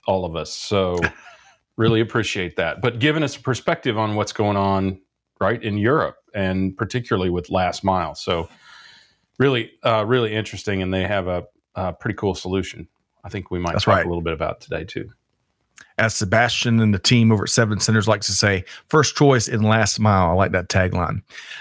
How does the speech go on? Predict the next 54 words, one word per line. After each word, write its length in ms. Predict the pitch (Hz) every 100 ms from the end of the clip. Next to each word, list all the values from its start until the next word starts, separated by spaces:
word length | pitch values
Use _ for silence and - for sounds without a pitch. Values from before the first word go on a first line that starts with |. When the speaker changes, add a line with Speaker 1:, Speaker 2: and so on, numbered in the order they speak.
| -
Speaker 2:
Uh, 280 | - 113 110
but 220 | - 120
folks, 300 | 156 135 -
get 160 | - 143
ready. 380 | 139 123 113 - _ _ -
We 60 | 131
wanna 180 | 151
hear 180 | 131 139
from 180 | 131 135
you 120 | 151
as 100 | 143
well. 300 | 123 147 101
So 200 | - 110
me 140 | 104 120
and 80 |
Greg 240 | 113 123 110
gonna 100 | 110
be, 220 | 110 107
uh, 100 | 95
chatting 400 | 95 - 120 113
all 160 | 113 120
things 240 | 120 120
supply 300 | - 104 120
chain 320 | 110 - 113 107
with 160 | 104
our 120 | 101
dear 220 | 101 110 110
friend 300 | - 107 98
Sebastian, 720 | 101 117 147 139 151 143 135 - - - _
and, 340 | 107 104 104
uh, 80 | 107
we 60 | 117
wanna 180 | 117 110
w-, 240 | 123 120 _ -
you 100 | -
know, 40 | 104
work 240 | 120 113
in 100 | 117
your 160 | 113 113
perspective 580 | - 104 - 104 - 92
as 120 | 95
well. 320 | 95 87 73 _ - - - -
Before 220 | - 247
we 60 | 262
get 140 | 190
started, 360 | - 180 160 123
Greg, 460 | 107 110 87 - - - -
we 160 | 156
should, 360 | 175 - 139 - _
uh, 300 | 120 110 104
share 280 | - - 180
a 40 | 135
couple 280 | - -
things, 560 | 123 143 117 147 - -